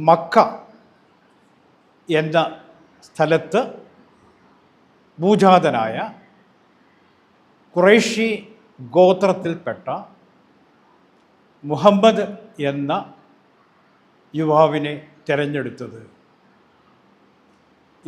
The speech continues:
എന്നത് ഇസ്ലാമിക ചരിത്രത്തിലേക്കുള്ള ഒരു തിരിച്ച്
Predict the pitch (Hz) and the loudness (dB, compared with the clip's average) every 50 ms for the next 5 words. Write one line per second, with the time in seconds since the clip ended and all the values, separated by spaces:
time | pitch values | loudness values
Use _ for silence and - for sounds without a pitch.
0 | 151 160 160 151 139 127 131 175 214 226 - - - _ _ _ _ _ _ _ | -6 -4 -4 -4 -6 -6 -8 -10 -10 -10 -14 -20 -20 _ _ _ _ _ _ _
1 | _ _ _ _ _ _ _ _ _ _ _ _ _ _ _ _ - - 185 185 | _ _ _ _ _ _ _ _ _ _ _ _ _ _ _ _ -10 0 4 4
2 | 185 185 180 180 180 175 196 226 - - - - - _ _ _ _ _ _ _ | 4 4 4 0 -4 -2 -4 -6 -6 -8 -18 -20 -20 _ _ _ _ _ _ _
3 | _ _ _ _ _ _ _ _ _ _ _ _ _ - - 185 190 202 202 202 | _ _ _ _ _ _ _ _ _ _ _ _ _ 0 0 2 2 2 0 0
4 | 220 220 220 - 175 143 127 120 - 135 131 135 175 220 220 - - - _ _ | -2 -4 -4 -6 -6 -6 -6 -6 -8 -8 -6 -4 -6 -6 -6 -10 -20 -20 _ _
5 | _ _ _ _ _ _ _ _ _ _ _ _ _ _ _ _ _ _ _ _ | _ _ _ _ _ _ _ _ _ _ _ _ _ _ _ _ _ _ _ _
6 | _ _ _ _ _ _ _ _ _ - 160 165 165 160 160 - - - - - | _ _ _ _ _ _ _ _ _ -2 -2 0 0 -2 -4 -6 -10 -18 -20 -20
7 | - _ _ _ _ _ _ _ _ _ _ _ _ _ _ _ _ _ - 175 | -20 _ _ _ _ _ _ _ _ _ _ _ _ _ _ _ _ _ -4 -2
8 | 175 180 175 180 - - 202 | -2 -2 -4 -6 -6 -4 -4